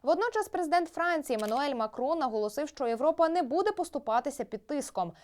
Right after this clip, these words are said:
а прем'єр-міністр Польщі Дональд Туск заявив, що Є С повинна зробити все можливе, щоб уникнути абсолютно непотрібних і дурних тарифних воєн.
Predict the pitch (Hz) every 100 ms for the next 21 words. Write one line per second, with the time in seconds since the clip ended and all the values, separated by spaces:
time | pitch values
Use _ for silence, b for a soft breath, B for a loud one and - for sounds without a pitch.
0 | B - 214 214 208 220 208 196 196 196
1 | 196 214 208 196 190 185 190 - 240 320
2 | 269 208 196 226 311 - 240 220 302 320
3 | 349 339 330 311 285 294 330 320 B B
4 | - - 302 349 330 349 403 311 254 240
5 | 180 - 214 208 - 269 285 269 269 -
6 | 262 302 349 339 - 294 392 415 359 -
7 | 240 214 214 208 _ 294 220 208 175 214
8 | - 185 175 175 175 170 175 156